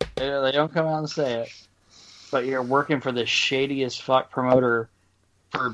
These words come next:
B C W, and B C W has a connection to Triple H, and every time this promoter for B C W is around Triple H, he's just like,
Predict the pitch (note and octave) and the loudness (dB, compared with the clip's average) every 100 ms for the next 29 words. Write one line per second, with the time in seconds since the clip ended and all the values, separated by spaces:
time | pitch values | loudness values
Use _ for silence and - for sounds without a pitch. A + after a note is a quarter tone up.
0 | G#2 B2+ C3 - C#3 B2+ B2+ C3+ A#2 G#2+ | -6 -4 -4 -2 -2 2 0 0 -2 -6
1 | G#2+ A2 - _ _ _ _ B2 A#2 A2 | -6 -8 -10 _ _ _ _ -2 -2 -2
2 | C3 C3+ C#3 C3 A#2+ B2+ C3 A2 G2+ F#2+ | -2 -2 -2 -6 0 0 0 -6 -8 -6
3 | A2 G#2+ G#2 - - A2 - A2+ A2 C3 | -2 0 -2 -8 -18 -18 -14 -8 0 0
4 | C#3+ - A2 F#2+ F#2+ G2+ _ _ _ _ | 0 -6 -6 -8 -12 -18 _ _ _ _
5 | _ _ _ _ - A#2 - B2+ A2+ A2 | _ _ _ _ -20 -14 -2 -2 0 -2
6 | A2+ A2+ - - - - _ _ A#2 A2+ | -2 -4 -6 -6 -6 -10 _ _ -4 0
7 | B2 C3 C3+ B2+ A#2+ A2 A2 - _ _ | 2 0 2 2 2 -2 -8 -14 _ _
8 | _ - B2 A2+ - A#2 A#2+ C#3 C3 B2 | _ -6 -6 -6 -6 -2 0 2 2 0
9 | G#2 G2 A2+ A2+ - A#2+ A2+ G#2+ A2 A2 | -4 -6 -6 -4 -2 0 0 0 0 2
10 | A2+ A2 A2 A#2 A#2 - A#2 A2+ A2 A#2+ | 2 2 4 4 4 2 0 0 0 -2
11 | G#2+ A2 G#2+ A2 - G#2+ F#2 | -4 -10 -10 -12 -6 -6 -8